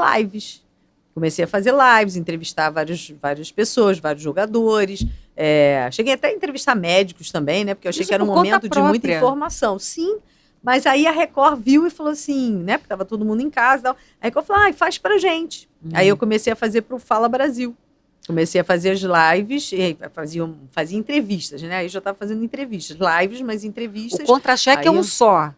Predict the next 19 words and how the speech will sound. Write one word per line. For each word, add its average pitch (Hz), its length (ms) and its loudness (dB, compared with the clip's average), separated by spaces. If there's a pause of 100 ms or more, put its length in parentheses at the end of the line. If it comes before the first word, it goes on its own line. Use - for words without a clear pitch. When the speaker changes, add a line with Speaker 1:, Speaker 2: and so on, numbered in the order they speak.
(400)
Speaker 1:
É. 151 100 2
Speaker 2:
mas 180 200 4
o 214 60 2
trabalho 208 460 2
dobra, 190 460 4
é 185 60 2
isso? 190 300 0
Speaker 1:
É, 208 200 0
não, 480 320 0
porque - 320 -12
eu, 302 220 -2
na 277 100 -2
verdade, 269 400 2
eu, 294 80 0
eu, 247 400 0
eu, 220 80 -8
durante 226 320 -8
a - 20 -14
pandemia, 240 840 -2